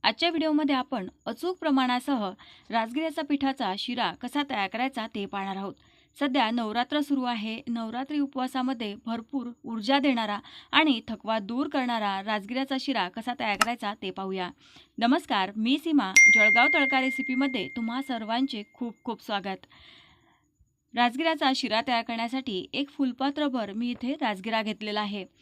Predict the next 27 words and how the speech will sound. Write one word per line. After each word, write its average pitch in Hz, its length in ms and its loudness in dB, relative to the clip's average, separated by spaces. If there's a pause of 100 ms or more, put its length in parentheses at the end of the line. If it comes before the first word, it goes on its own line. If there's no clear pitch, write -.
(280)
राजगिरा 214 400 2
घेत 262 240 2
असताना 254 500 -2 (160)
स्वच्छ 254 260 -8
निवडून 240 520 2
पाखडून 240 420 0
घ्या, 208 160 -2 (100)
कारण 220 220 -4
यामध्ये 214 480 0
अगदी 220 340 -4
बारीक 220 400 0
असे 233 240 -6
खडे 214 220 -4
असतात. 202 340 -6 (680)
आता 320 260 0
राजगिरा 254 480 4
अजिबात 233 380 0 (100)
भाजून 226 400 0
न 254 160 2
घेताना 220 600 0
आहे 220 360 -4
तसाच 233 340 -4
कच्चा 233 320 -6
मिक्सरमध्ये 226 600 -2
दळून 208 300 -6
याचं 220 220 -10
आपल्याला 208 320 -6